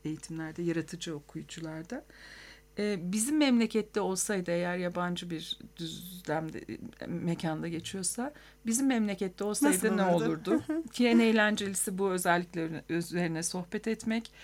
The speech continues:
Speaker 1: Ee, bundan çok güzel espriler ve çok yaratıcı fikirler de çıkıyor. Ee,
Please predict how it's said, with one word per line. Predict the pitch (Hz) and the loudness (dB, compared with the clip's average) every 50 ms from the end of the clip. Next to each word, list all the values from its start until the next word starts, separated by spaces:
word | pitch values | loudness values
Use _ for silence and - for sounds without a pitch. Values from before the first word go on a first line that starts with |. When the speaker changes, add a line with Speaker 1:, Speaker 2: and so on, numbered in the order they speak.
| - - - - - - - | -18 -18 -18 -20 -18 -10 -6
Speaker 1:
Ee, | 202 196 196 196 185 185 | -4 -2 -2 -2 -2 -2
bundan | 196 202 208 220 214 208 214 | -2 0 4 6 6 6 4
çok | 214 226 226 220 - - - | 4 0 -2 -2 -4 -10 -8
güzel | - 180 196 190 202 196 190 196 | -6 -6 -4 2 4 4 4 4
espriler | 147 175 180 - - - 185 190 190 202 208 214 208 | 4 2 2 2 0 -2 -4 -4 -2 -2 -2 -2 -2
ve | 196 185 | -4 -6
çok | - - 220 - - | -6 -8 -8 -6 -4
yaratıcı | 202 196 196 190 - 202 185 - - 220 | -4 -4 -4 -4 -6 -10 -8 -6 -8 -8
fikirler | - - - - 196 196 202 202 202 196 | -8 -12 -10 -8 -4 0 0 0 0 0
de | 175 165 | -2 -4
çıkıyor. | 165 - - - - 185 196 226 262 349 - - - - - - - - - - - - _ - | -6 -6 -8 -8 -8 -6 -4 -4 -4 -6 -8 -14 -20 -20 -20 -20 -20 -20 -20 -20 -20 -14 _ -2
Ee, | 190 190 190 190 185 175 | -2 0 0 0 -2 -4